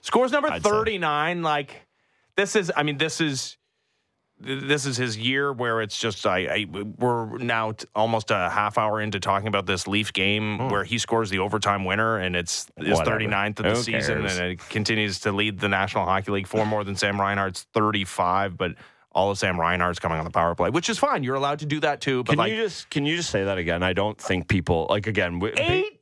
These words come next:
Speaker 1: Eighteen of his thirty-five are on the power play for Sam Reinhart, and
Speaker 2: Yeah.
Speaker 1: for Austin Matthews, nine of his thirty-nine are
Speaker 2: I,
Speaker 1: on the power play.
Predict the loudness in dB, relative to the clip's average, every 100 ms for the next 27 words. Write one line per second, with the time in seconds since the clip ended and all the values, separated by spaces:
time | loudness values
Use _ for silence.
0 | -4 0 2 0 -2 -4 0 0 0 -2
1 | -4 0 2 2 0 2 4 4 2 2
2 | 0 0 -2 0 2 2 2 0 0 0
3 | -2 -6 0 0 2 2 0 0 0 0
4 | -2 2 2 2 2 0 0 0 0 0
5 | 0 -2 -2 -2 -2 0 0 2 0 -2
6 | 0 0 0 -2 -6 0 2 2 2 2
7 | 2 2 0 0 2 2 0 -2 0 0
8 | 0 -2 -4